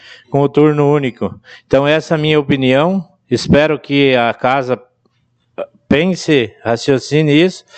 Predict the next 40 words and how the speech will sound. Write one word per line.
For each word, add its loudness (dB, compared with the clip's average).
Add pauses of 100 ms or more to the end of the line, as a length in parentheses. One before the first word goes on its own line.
(320)
porque 0
o 4
ano 0
que -4
vem -2
também 0
eu 0
vou -2 (560)
repetir 0
isso -6
de 2
novo, 0
até 0
então -2
que -2
todas 2
elas 0
continuem 0
trabalhando, 0 (480)
porque 0
o 2
custo 0
não 0
deve 0
ser -6
tão 0
alto 0
assim, -2
penso 0
eu, 2
nunca, -2 (960)
nunca 0
fui 0
atrás -2
de 0
ver 0
o 0
custo -2
de 0
até -2